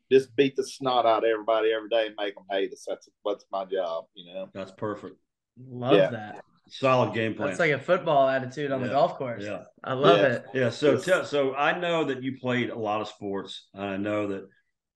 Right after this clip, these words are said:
Speaker 2: uh, you have an occasion to quote your frame and your, your height and weight, your stats as, as, and your age,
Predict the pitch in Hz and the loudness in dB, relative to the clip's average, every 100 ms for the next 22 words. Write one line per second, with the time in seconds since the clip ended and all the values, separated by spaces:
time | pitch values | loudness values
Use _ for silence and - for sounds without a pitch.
0 | _ 101 95 90 80 - _ _ 104 107 | _ -10 -8 -8 -10 -18 _ _ -8 -2
1 | 107 101 95 92 110 104 98 90 92 92 | -2 -2 -6 -6 -4 -4 -4 -10 -8 -10
2 | 92 - 104 101 104 98 92 90 _ _ | -8 -4 -4 -4 -8 -6 -8 -10 _ _
3 | _ _ - 110 104 101 95 87 85 - | _ _ -8 -6 -4 -4 -6 -8 -12 -16
4 | 107 98 98 104 95 110 95 98 98 98 | -12 -10 -10 -10 -6 -6 -4 -6 -6 -8
5 | 85 - 104 98 95 - 110 104 110 101 | -12 -8 -6 -4 -8 -12 -8 -8 -8 -14
6 | - 98 92 - - 110 110 113 107 101 | -10 -10 -10 -12 -8 -4 -4 -2 -2 -2
7 | 98 - | -4 -10